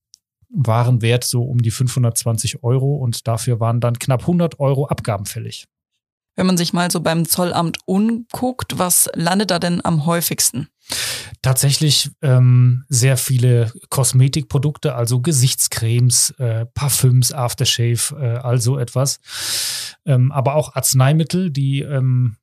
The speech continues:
Speaker 1: beispielsweise in den U S A frei verkäuflich sind, in Deutschland aber nicht und die man sich dann eben aus den U S A bestellt. Und auf jedem Lieferschein steht, muss draufstehen, wer der Empfänger ist, wer der Versender ist, was in dem Paket ist und wie hoch der Warenwert ist. Und Geschenke,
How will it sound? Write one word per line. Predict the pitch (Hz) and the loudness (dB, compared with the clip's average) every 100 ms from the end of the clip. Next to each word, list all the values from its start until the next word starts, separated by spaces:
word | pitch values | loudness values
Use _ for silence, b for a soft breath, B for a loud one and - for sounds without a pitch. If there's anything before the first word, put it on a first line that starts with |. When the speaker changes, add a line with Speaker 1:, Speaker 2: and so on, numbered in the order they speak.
| - | -4
Speaker 1:
beispielsweise | 120 - 127 123 123 120 | -4 -2 -2 0 0 0
in | 117 | 0
den | 120 | 0
U | 139 131 | 0 0
S | 120 - | 0 -2
A | 123 127 147 - | 0 0 -2 -6
frei | - - 117 | -4 0 0
verkäuflich | 135 135 - 127 131 151 | 0 -2 0 -2 0 -2
sind, | - 165 180 - - | 0 0 -2 -8 0
in | 131 | 2
Deutschland | 123 120 123 123 | 2 2 0 -2
aber | 117 113 | -2 0
nicht | 165 - - | 2 0 -4
und | 143 123 | -2 -2
die | 135 | 2
man | 127 120 | 2 2
sich | 123 | 2
dann | 123 131 | 0 0
eben | 135 135 | 2 0
aus | 127 131 | 2 2
den | 139 147 | 2 2
U | 139 | 2
S | 127 | 2
A | 139 120 | 2 0
bestellt. | 117 - 117 147 - B B B B | 0 2 2 2 -2 B B B B
Und | - | -2
auf | 117 | 0
jedem | 139 131 | 4 6
Lieferschein | 117 151 - 160 - 151 160 156 | 6 4 4 2 4 4 4 2
steht, | - 135 131 170 | 2 2 0 -4
muss | 156 160 156 180 165 151 - | -6 -6 -14 -6 2 4 4
draufstehen, | 120 120 139 - 135 | 2 -2 0 0 2
wer | 123 | 4
der | 123 123 | 2 0
Empfänger | 113 147 156 165 | -2 0 2 2
ist, | 165 | 0
wer | 135 | 0
der | 123 | 0
Versender | 117 113 117 139 143 | 0 0 2 2 2
ist, | 156 151 - B B B | 0 -2 -4 B B B
was | - 147 | 0 0
in | 175 | 2
dem | 156 | 0
Paket | 147 131 131 135 | 0 2 2 2
ist | 147 135 - B B | 0 -2 -2 B B
und | 147 127 | -2 2
wie | 120 | 2
hoch | 135 | 2
der | 139 117 | 0 2
Warenwert | 135 147 147 113 110 | 2 4 4 2 -4
ist. | 123 - | -4 -4
Und | - | -4
Geschenke, | - - 139 156 175 185 | -2 2 2 2 2 0